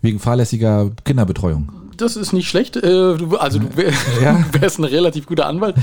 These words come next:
Speaker 2: Äh, nee, wegen fahrlässiger Tötung und Unterlassung.
Speaker 1: Oh.
Speaker 2: Und zwar war die Schülerin zuckerkrank. Und, ähm, die Lehrer wurden jetzt, bevor ich das weiter erkläre, die Lehrer wurden verurteilt. Die eine Lehrerin muss dreiundzwanzigtausendvierhundert Euro zahlen und die
Speaker 1: Oh.
Speaker 2: andere siebentausendzweihundert Euro.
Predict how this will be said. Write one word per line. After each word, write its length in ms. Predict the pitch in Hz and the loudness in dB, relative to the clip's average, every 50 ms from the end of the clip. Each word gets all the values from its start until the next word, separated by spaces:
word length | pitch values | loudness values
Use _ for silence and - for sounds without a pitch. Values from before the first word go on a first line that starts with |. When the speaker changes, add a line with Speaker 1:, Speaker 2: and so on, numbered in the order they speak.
| - - - - | -2 -4 -8 -4
Speaker 2:
Äh, 220 | - 139 139 139 - - - - | 0 0 0 0 -2 -6 -14 -6
nee, 220 | 139 139 196 208 | 0 0 0 2
wegen 180 | 196 202 180 151 | 0 -2 -4 -4
fahrlässiger 520 | - 165 185 220 196 180 - 180 - 165 | -4 -6 -6 -6 -6 -6 -4 -4 -4 -4
Tötung 360 | - - 208 240 226 208 208 | -2 -2 -2 -2 -2 -4 -4
und 240 | - 175 185 208 - | -4 -4 -4 -4 -4
Unterlassung. 460 | 180 175 160 143 151 170 - 135 - - - - - - - - - - | -4 -4 -2 -2 -4 -4 -4 -4 -6 -8 -10 -18 -20 -20 -18 -8 -2 0
Speaker 1:
Oh. 60 | 143 | 0
Speaker 2:
Und 220 | 147 123 98 - | 2 2 0 -2
zwar 380 | - - - 131 165 196 208 214 - - - - - - | -4 -6 -6 -4 -2 -2 -4 -6 -8 -12 -20 -12 -6 -2
war 140 | 123 135 | -2 -2
die 120 | 156 156 147 | -2 -4 -8
Schülerin 440 | - - - 185 196 185 160 151 147 | -8 -6 -4 -2 -2 -2 -2 -2 -4
zuckerkrank. 680 | - - 262 247 233 - - - - 101 185 240 - - - - - - _ - - - _ | -4 -2 -2 0 -2 -2 -4 -6 -6 -4 -4 -4 -6 -8 -18 -20 -20 -20 _ -20 -20 -12 _
Und, 400 | - 147 156 160 160 160 147 - | -2 0 2 2 2 0 -2 -2
ähm, 920 | - 151 143 143 139 143 143 143 147 147 143 143 147 147 156 165 170 156 127 | -2 -2 -2 -2 -2 -4 -4 -2 -2 -2 -2 -2 -4 -4 -6 -6 -6 -8 -10
die 80 | 120 127 | -6 -2
Lehrer 360 | 123 131 175 202 208 196 147 | 0 0 0 0 -2 -2 0
wurden 200 | 147 175 185 170 | 0 0 0 0
jetzt, 260 | 147 - - - - | -2 -4 -6 -10 -8
bevor 220 | - 135 - 160 151 | -6 -4 -2 -2 -4
ich 120 | - - | -4 -6
das 180 | - 135 - - | -8 -8 -4 -2
weiter 140 | 143 170 170 | -2 -2 -2
erkläre, 240 | - - 160 170 | -4 -4 -6 -4
die 80 | 156 135 | -2 -2
Lehrer 240 | 131 147 151 143 131 | -2 -2 -2 -2 -2
wurden 160 | 135 135 127 | -2 -2 -2
verurteilt. 500 | - 143 156 202 - - 214 202 190 165 | -2 -2 -4 -4 -4 -4 -6 -6 -4 -4
Die 80 | 151 143 | -4 -4
eine 140 | 147 156 156 | -2 -2 -2
Lehrerin 240 | 147 147 143 143 143 | -2 -2 -2 -4 -4
muss 140 | 135 131 - | -6 -6 -8
dreiundzwanzigtausendvierhundert 1160 | - 131 139 147 139 - - 127 127 - - 131 120 117 - - - - 180 208 202 202 196 - | -8 -8 -8 -8 -8 -8 -10 -10 -10 -10 -10 -10 -10 -10 -14 -16 -12 -8 -6 -4 -4 -4 -6 -6
Euro 200 | 196 175 170 175 | -8 -8 -8 -10
zahlen 260 | - - 180 180 170 | -10 -10 -8 -6 -2
und 80 | 147 107 | 0 0
die 60 | 107 | 0
Speaker 1:
Oh. 40 | - | 0
Speaker 2:
andere 240 | - 101 95 85 82 | 0 0 0 0 -2
siebentausendzweihundert 1000 | 80 78 151 165 170 - - - 160 147 143 139 - - - 160 185 190 190 190 | -4 -6 -6 -6 -6 -8 -8 -8 -8 -8 -8 -10 -10 -8 -8 -8 -6 -8 -6 -4
Euro. 260 | - 190 196 220 269 | -4 -4 -4 -4 -6